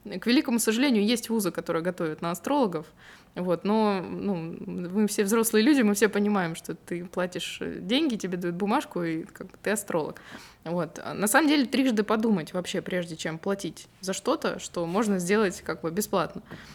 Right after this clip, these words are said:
Вот, и начать разбираться. Если всё-таки заплатить хочется, то надо понимать конкретно за что. Хороший, э, астролог, если мы уж всё-таки говорим о том, что мы решили платить деньги и какое-то предсказание получить, хороший астролог от плохого отличается тем, что он как раз не обещает простых,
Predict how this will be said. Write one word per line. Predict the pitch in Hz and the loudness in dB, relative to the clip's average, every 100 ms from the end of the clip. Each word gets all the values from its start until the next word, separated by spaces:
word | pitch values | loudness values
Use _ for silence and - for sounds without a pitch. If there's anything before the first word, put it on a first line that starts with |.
| - - | -18 -10
Вот, | 165 170 156 | -6 -6 -2
и | 170 | -2
начать | 196 240 233 | 0 0 0
разбираться. | 208 190 180 151 - | -2 0 0 0 -2
Если | 202 233 | -2 -2
всё-таки | - 240 214 214 | -2 -2 -2 -2
заплатить | 214 208 240 220 - | 0 0 0 -4 0
хочется, | 277 - - - | 0 0 -4 -2
то | |
надо | 185 262 | 2 2
понимать | - 202 208 220 | 2 2 2 -2
конкретно | 202 185 208 214 190 | -4 0 0 2 -2
за | 202 | -2
что. | 208 - - | -4 -6 -8
Хороший, | - 208 240 247 196 180 | 4 6 8 6 2 0
э, | - 175 170 | -2 -2 0
астролог, | 185 - 262 359 208 - | -2 2 4 6 4 2
если | 247 233 226 | 2 4 4
мы | 202 | 2
уж | |
всё-таки | - - 208 185 185 | 0 2 2 2 2
говорим | 202 208 170 | 4 4 2
о | |
том, | 170 180 | 0 -2
что | 175 170 | -2 -8
мы | 165 | -2
решили | 196 - 175 | -2 0 -2
платить | 165 170 - 180 | 0 -2 -2 -2
деньги | 240 359 220 | 0 2 2
и | 180 | -2
какое-то | 180 175 165 | -4 -6 -6
предсказание | 180 - - 196 262 277 | -6 -8 -4 0 2 2
получить, | 202 202 196 196 | 0 -2 -4 -6
хороший | - 208 254 208 | 0 0 2 0
астролог | 202 226 208 190 | -2 -2 -2 -2
от | - | -6
плохого | 196 208 294 226 | -6 -2 0 0
отличается | 190 185 220 208 202 190 180 - - | -2 -2 0 0 0 -4 -4 -8 -14
тем, | - 240 | 0 0
что | 262 208 | 2 2
он | 214 | 2
как | 214 | 2
раз | 214 214 | 0 0
не | 208 | 0
обещает | 185 190 214 208 202 | -2 -2 -2 -2 -2
простых, | 185 190 - 190 - | -4 -6 -4 -6 -6